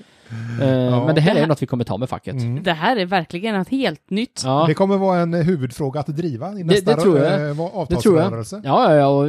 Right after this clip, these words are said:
Speaker 1: det, skolvalet kommer ju också hamna med här, liksom, och det här, det här kommer gå djupt.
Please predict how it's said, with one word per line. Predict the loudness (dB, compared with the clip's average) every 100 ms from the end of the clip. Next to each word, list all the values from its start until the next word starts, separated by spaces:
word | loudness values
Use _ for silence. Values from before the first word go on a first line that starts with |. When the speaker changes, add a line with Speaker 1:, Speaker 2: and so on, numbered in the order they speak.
| -2
Speaker 1:
det, | -2 -2 -2
skolvalet | -2 0 0 0 -2 -4
kommer | -2 -4
ju |
också | -2 -2 -2
hamna | -2 -2
med | -2 -2
här, | -2 -4
liksom, | -6 -6 -6
och | -4
det | -2
här, | -2 -4 -6 -4
det |
här | -2 -2
kommer | -2 0
gå | 2
djupt. | 2 0 -6